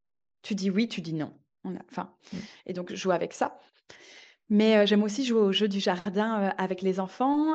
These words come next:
Speaker 1: Et ça, donc, euh, ça se joue, euh, par deux dans le dos.
Speaker 2: Ouais.
Speaker 1: Donc, d'abord, on définit bien euh, la zone. Donc moi, j'explique bien aux enfants, euh, le jeu, ça va se passe,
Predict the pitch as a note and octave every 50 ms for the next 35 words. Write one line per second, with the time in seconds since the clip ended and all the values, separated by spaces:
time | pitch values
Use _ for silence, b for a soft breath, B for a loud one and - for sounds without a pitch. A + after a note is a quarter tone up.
0 | - - G#3 G3+ G3+ - B3+ B3+ C4 C#4+ A#3 A3+ B3 A#3+ - A3+ G3 F#3+ G3 -
1 | G#3 G3 - - G#3 G3 G3+ A3 A3+ A#3+ A#3+ A3 F#3+ F#3 F3+ F#3 G#3 G3 G3 G#3+
2 | F#3+ E3+ - A3 C4 D4 D4+ - - - F#3+ G#3 F#3+ F#3+ F#3 F#3 F3 E3+ D#3+ D#3+
3 | E3 E3 E3 F3+ F3 F#3 F3 A3+ C#4 - - - - _ _ _ _ _ - E3+
4 | D#3 D#3 D#3 D#3+ F3+ G#3+ C4+ - _ _ _ _ _ _ _ _ _ _ - G#3+
5 | G#3+ G3+ G#3+ G#3+ G3+ G3+ B3+ B3+ A#3+ G#3+ G3 G3 A3 A#3 A#3 - C4 A#3+ B3 G#3+
6 | G3 G3+ A#3 A#3 A3 G#3+ A3 B B B B B B B B B - G3 F#3+ F3+
7 | F3 F3 F3 F3+ G#3+ G#3 G3+ G#3 G#3 F#3+ G3+ A3+ C#4 A#4 B4+ D#4+ G3 F3 - -
8 | b b b b b G#3 G#3+ G#3 G#3+ A#3+ C4+ B3+ C4 - - - - G3+ G3 F3+
9 | F#3+ G#3+ A3+ A3 G#3+ G#3+ - G#3 G3 F#3 E3+ - - - - F3+ F#3 A#3+ C#4+ D#4+
10 | E4+ E4 - - G3+ F#3 F#3 F#3 - G3+ G3+ G3 G3+ B3 C#4 D#4 D4 D4 A#3 G3+
11 | G3 F#3+ F#3+ F#3+ - - - G#3 F#3+ F3+ - -